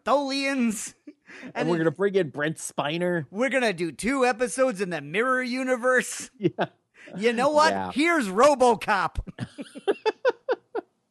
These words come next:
Speaker 1: And then that was the controversial last episode. The last episode is all about Riker. <laughs>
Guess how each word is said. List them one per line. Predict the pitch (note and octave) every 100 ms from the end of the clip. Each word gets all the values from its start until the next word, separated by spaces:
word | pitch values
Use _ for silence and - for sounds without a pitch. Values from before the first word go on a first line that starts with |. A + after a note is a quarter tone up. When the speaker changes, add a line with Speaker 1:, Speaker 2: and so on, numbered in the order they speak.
| _ - C#4+ C#4 D4 -
Speaker 1:
And | A3
then | A3 A3
that | G3+ G#3 A#3
was | G#3+
the | F#3
controversial | F3 F3 D#3 D#3+ F3 D3 E3
last | D#3+ D3+
episode. | F3 D#3 - F3+ E3 D#3+
The | F3+
last | F#3+ G#3 -
episode | A#3 D4 G#3+ F#3+
is | F3
all | E3+ G#3
about | D#3+ F3+ E3
Riker. | E3 F#3 F#3+ - C3
<laughs> | -